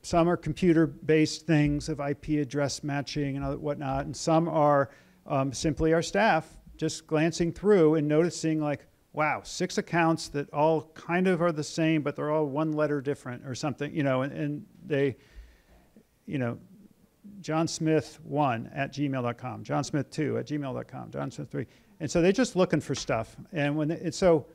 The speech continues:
could somebody sneak in? Oh, yeah. What would happen? Well, they'd read about a lot of lost cats. Um, and usually they'd get bored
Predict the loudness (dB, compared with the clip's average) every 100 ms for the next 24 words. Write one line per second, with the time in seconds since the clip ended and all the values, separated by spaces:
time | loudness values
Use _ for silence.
0 | _ 0 4 4 4 2 4 4 2 0
1 | 2 2 2 0 -6 -4 -2 -2 -6 -16
2 | -20 -20 _ -14 -12 -12 -20 _ _ _
3 | _ _ _ -20 -20 -20 _ 0 2 4
4 | 4 4 4 4 2 0 -10 -18 -18 -2
5 | 0 2 2 2 0 0 -4 0 2 4
6 | 2 2 0 0 -4 -6 -6 -12 -16 -20
7 | -20 -20 -20 -18 0 4 4 2 -8 -18
8 | -20 -20 -4 2 4 6 6 6 6 6
9 | 6 6 4